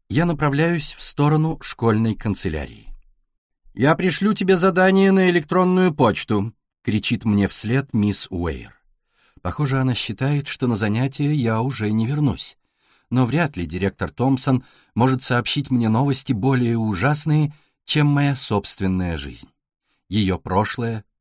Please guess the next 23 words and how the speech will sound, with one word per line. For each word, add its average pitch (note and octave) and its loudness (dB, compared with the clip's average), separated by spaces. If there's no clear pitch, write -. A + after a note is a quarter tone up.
и G#2+ 0
настоящее. D#2+ -4
До A2 -4
того, F3 0
как D3 -6
я D#3 0
поступила D3+ -4
в D3 -10
предвыпускной C3 -2
класс A#2+ -4
школы C3 -2
имени A2 0
Джорджа F#2 -2
Вашингтона, F#2+ -4
я C#3+ 0
уже D#3 0
потеряла E3 0
все, - -4
что - -6
могло D3+ 0
иметь C#3 2
какое-то A2+ -2
значение. E2+ -8